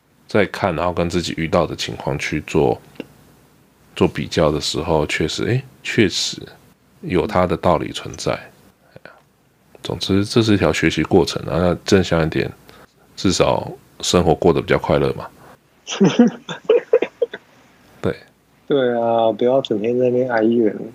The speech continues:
Speaker 1: 对啊，深呼吸，这世界是美好的。
Speaker 2: 没错。
Speaker 1: <laughs> 好哦，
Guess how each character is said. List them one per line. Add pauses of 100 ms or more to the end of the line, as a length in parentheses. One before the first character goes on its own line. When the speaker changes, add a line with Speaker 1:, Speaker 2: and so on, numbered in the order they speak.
Speaker 1:
对
啊，
深
呼
吸，
这
世
界
是
美
好
的。 (960)
Speaker 2:
没
错。 (720)
Speaker 1:
<laughs>
好
哦，